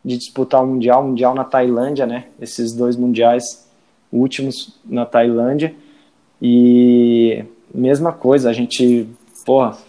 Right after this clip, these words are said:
foi, esse foi difícil, mano. A gente jogou nós, Corinthians,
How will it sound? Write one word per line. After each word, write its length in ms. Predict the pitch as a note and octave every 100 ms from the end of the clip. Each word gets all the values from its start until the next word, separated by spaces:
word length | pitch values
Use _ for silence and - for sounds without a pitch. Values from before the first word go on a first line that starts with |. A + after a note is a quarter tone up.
| _
foi, 200 | B2 B2
esse 240 | D#3+ B3+
foi 640 | G#3+ - G3+ G#3 G#3 G3+ G3
difícil, 460 | E3 - C3 - -
mano. 120 | - _ _ _ _ _ _
A 100 | -
gente 800 | A2 C3 D#3 D3 C#3+ C#3 C3 - - - _ _ _ _ -
jogou 300 | C3+ C#3 D#3
nós, 920 | C#3 C#3 F3 F3 - - - - - _ _ _ _ _
Corinthians, 960 | - F3 C#3+ D#3+ E3 F3 D#3+ - - -